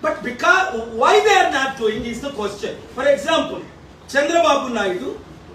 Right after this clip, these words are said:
and Pawan Kalyan were fighting for special status, fighting against the steel plant sale. And today,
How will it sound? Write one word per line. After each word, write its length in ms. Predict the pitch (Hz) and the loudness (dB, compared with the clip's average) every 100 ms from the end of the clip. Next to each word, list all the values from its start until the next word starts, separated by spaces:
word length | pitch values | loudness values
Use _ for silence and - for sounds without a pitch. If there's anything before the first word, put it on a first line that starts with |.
| - - - - - - - | -20 -20 -20 -20 -20 -12 -6
and 240 | 269 240 | -4 -6
Pawan 360 | 254 254 302 - | -6 -4 -2 -2
Kalyan 560 | 247 214 185 175 - - - - - - - - | -2 0 0 -2 -6 -12 -20 -20 -20 -20 -20 -2
were 160 | 269 277 | 0 0
fighting 720 | - 277 339 381 403 381 - | 0 2 2 4 4 2 2
for 140 | 311 | -4
special 460 | - 254 - 233 - | -4 -6 -6 -4 -8
status, 640 | - 185 - - - - - - - - - - - | -6 -8 -10 -16 -20 -20 -20 -20 -20 -20 -20 -20 -4
fighting 460 | 262 339 359 392 349 | 0 0 4 4 4
against 420 | 311 285 269 - | 0 -2 -4 -4
the 100 | 269 | -6
steel 320 | 226 247 247 214 | -6 -10 -12 -8
plant 320 | 254 240 - | -2 -2 -2
sale. 400 | 220 190 - - - - | -6 -6 -6 -10 -16 -6
And 220 | 240 240 | -6 -6
today, 540 | 269 294 339 330 320 | -6 2 4 4 0